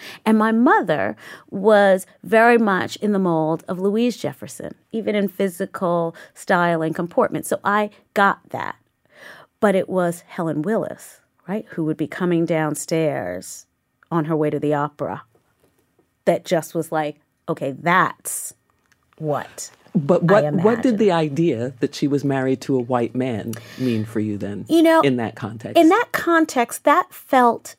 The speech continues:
Speaker 1: incidental. I didn't have politics around it. It seemed to me to have something to do, perhaps, with going to the opera.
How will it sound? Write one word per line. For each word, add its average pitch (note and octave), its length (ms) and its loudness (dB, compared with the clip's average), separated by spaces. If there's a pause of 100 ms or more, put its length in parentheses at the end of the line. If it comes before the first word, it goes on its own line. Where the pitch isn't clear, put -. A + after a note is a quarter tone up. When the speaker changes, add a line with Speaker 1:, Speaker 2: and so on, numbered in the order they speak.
(160)
Speaker 1:
incidental. F3+ 1040 0 (220)
I A3+ 100 2
didn't E4 440 0
have C4 260 -4
politics - 760 0
around A#3+ 440 2
it. B3+ 180 2
It G#3+ 160 0
seemed C4+ 440 0
to A#3+ 100 -2
me A3 440 0 (260)
to A#3 100 0
have G3+ 180 2
something G3 400 -2
to F3 140 -8
do, G3 300 0
perhaps, F#4 360 2
with D#4+ 140 -2
going D#4+ 240 4
to E4 100 -4
the E4 140 2
opera. F4 380 -2